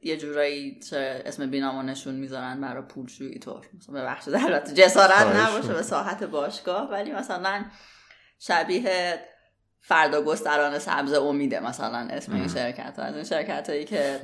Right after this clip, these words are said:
Speaker 1: هیچ معنی ندارن، هیچ کاری نمی‌کنن، هیچ جا نیستن.
Speaker 2: آره. اه، این ماجرای فورد استام داشته باشید، حالا بهش برمیگردیم جلوتر.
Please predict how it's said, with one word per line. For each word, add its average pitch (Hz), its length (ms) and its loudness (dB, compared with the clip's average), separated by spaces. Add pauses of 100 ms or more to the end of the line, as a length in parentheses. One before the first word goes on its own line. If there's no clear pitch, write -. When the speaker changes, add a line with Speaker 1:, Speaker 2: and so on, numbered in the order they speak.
Speaker 1:
هیچ - 240 0
معنی 214 720 10
ندارن، 175 520 8
هیچ 180 200 2
کاری 170 320 4
نمی‌کنن، 160 680 -2
هیچ 147 140 -8
جا 156 100 -4
نیستن. 135 560 -6 (540)
Speaker 2:
آره. 95 240 -4 (540)
اه، 113 640 2 (640)
این 143 200 0
ماجرای 123 480 6
فورد 120 260 2
استام 127 340 0
داشته 123 300 0
باشید، 127 300 0
حالا 104 180 0
بهش 101 220 0
برمیگردیم 87 920 -2
جلوتر. 87 600 -4